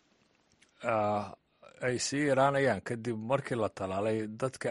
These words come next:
aadka ugu nugul oo ay ku jiraan shaqaalaha daryeelka caafimaadka, laakiin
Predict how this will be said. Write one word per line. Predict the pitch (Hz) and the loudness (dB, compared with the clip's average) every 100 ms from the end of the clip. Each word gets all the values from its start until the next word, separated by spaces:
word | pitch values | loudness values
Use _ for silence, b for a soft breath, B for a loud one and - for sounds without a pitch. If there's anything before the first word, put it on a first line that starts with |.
| 104 | 2
aadka | 147 123 - - 104 | 4 4 2 -6 -4
ugu | 127 156 | -2 -2
nugul | 113 104 113 | -2 -2 -4
oo | 110 120 113 | 0 0 0
ay | 113 | -2
ku | 107 147 | -4 -6
jiraan | 135 127 113 104 107 | 2 4 4 2 -4
shaqaalaha | 98 - - 120 131 117 | -6 -6 -2 2 4 2
daryeelka | 107 120 127 113 - | -2 -2 0 -2 -4
caafimaadka, | 110 107 - 127 104 110 | -2 -2 0 -2 -2 -2
laakiin | 107 107 - 120 113 | 0 -2 -2 -6 -4